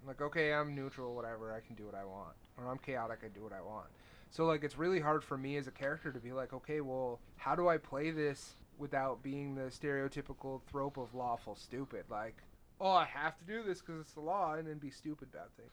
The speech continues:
Like, we can't, can't necessarily sneak up on people 'cause that's dishonorable and that's not a fair fight. So, like, I'm worried that there's going to be a time and place where it's like, okay,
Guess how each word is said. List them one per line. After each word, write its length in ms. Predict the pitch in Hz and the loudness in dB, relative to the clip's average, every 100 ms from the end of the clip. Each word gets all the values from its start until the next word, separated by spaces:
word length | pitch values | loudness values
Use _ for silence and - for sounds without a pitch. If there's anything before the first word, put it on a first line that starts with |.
| - | -6
Like, 160 | 147 | -4
we 100 | 151 | -2
can't, 360 | 170 - 165 185 - - | -4 -4 -4 -4 -12 -8
can't 280 | 165 190 151 | -4 -4 -2
necessarily 680 | 151 139 139 - 147 131 127 | -4 -4 -8 -4 -2 -2 -6
sneak 340 | - 147 139 | -6 -8 -2
up 140 | 139 139 | 0 0
on 100 | 127 | -4
people 280 | - 123 101 | -6 -12 -12
'cause 160 | - 104 | -14 -4
that's 260 | 110 - | -4 -4
dishonorable 800 | - - 135 180 139 113 104 104 | -14 -8 0 2 0 -4 -8 -8
and 80 | 95 | -8
that's 260 | 113 - | -8 -8
not 300 | 143 127 117 - - - | -6 -4 -6 -8 -20 -10
a 100 | 123 | -10
fair 340 | - 139 123 | -6 -4 -4
fight. 440 | 202 - 220 - - - | -4 -2 -2 -2 -12 -14
So, 220 | - 147 | 0 2
like, 280 | 143 131 120 - - | 2 0 -4 -10 -2
I'm 240 | 170 190 | 0 4
worried 280 | 180 165 156 | 4 4 2
that 120 | 151 | -2
there's 160 | 143 131 | -4 -4
going 240 | 143 160 | -4 -2
to 60 | 147 | -4
be 140 | 135 | -6
a 40 | |
time 320 | 127 131 135 127 | -6 -6 -6 -8
and 120 | 127 | -8
place 360 | 139 135 131 | -6 -6 -8
where 200 | 135 127 | -6 -6
it's 140 | 123 - | -6 -8
like, 220 | 120 117 | -10 -6
okay, 440 | 127 147 139 123 | -4 -2 -2 -4